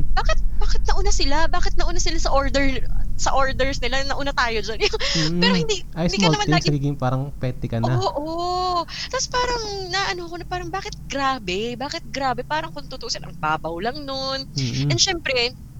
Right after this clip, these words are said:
Speaker 1: because of that, nagmamanifest kasi yun sa behavior, sa attitude. Syempre, yung iba, hindi nila alam na you're going through something pala, na parang ang dating is, "Ah, masama lang ugali niyan," or
Speaker 2: <laughs>
Speaker 1: "Ganito yan,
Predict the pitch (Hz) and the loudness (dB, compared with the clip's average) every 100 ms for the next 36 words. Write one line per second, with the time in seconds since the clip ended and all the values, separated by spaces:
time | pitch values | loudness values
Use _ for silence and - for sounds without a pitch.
0 | - - - 247 285 294 269 214 - 240 | -16 -14 -10 -4 -2 -2 -2 -6 -6 -6
1 | 262 269 254 247 247 240 - - 247 247 | -4 -4 -4 -4 -4 -2 -2 -2 -2 -4
2 | 247 247 233 240 226 196 202 156 156 156 | -4 -4 -2 -2 -2 -4 -8 -8 -8 -10
3 | 156 - - - - - 226 226 220 185 | -14 -18 -20 -18 -10 -4 -4 -2 -4 -4
4 | 175 170 320 339 349 302 240 170 160 170 | -8 -8 -4 -4 -4 -6 -4 -2 -2 -6
5 | - - - 302 294 294 294 277 240 208 | -12 -18 -12 -8 -6 -4 -2 -2 -2 -2
6 | 170 170 170 - - - - 240 226 233 | -4 -6 -14 -20 -20 -18 -10 -4 -4 -4
7 | 247 240 247 233 233 220 240 202 202 208 | -6 -6 -8 -8 -14 -6 -4 -4 -6 -12
8 | - 175 160 185 214 220 226 214 208 196 | -6 -6 -6 -6 -4 -2 -4 -6 -8 -8
9 | 190 175 - 226 233 220 190 190 185 190 | -8 -10 -6 -6 -6 -4 -4 -4 -6 -4
10 | 180 170 180 180 175 247 156 156 180 170 | -4 -4 -6 -2 2 2 2 0 0 -2
11 | 175 - 175 180 180 151 151 | -4 -4 -4 -4 -4 -4 -6